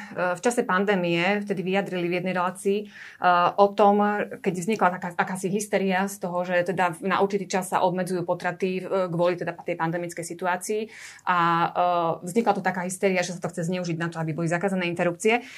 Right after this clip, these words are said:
Vy ste vtedy hovorili, že citujem, sú in-, interrupcie viac ako onkologické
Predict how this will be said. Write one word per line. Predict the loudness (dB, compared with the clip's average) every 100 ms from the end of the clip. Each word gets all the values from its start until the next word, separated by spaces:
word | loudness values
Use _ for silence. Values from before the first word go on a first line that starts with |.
| -8
Vy | -2
ste | 0 2
vtedy | 2
hovorili, | 4 4 4
že | 2
citujem, | 2 4 4 2
sú | 6 6 6
in-, | 0 0
interrupcie | 2 4 4 2 4 8
viac | 8 6
ako | 2 2 0
onkologické | 2 0 2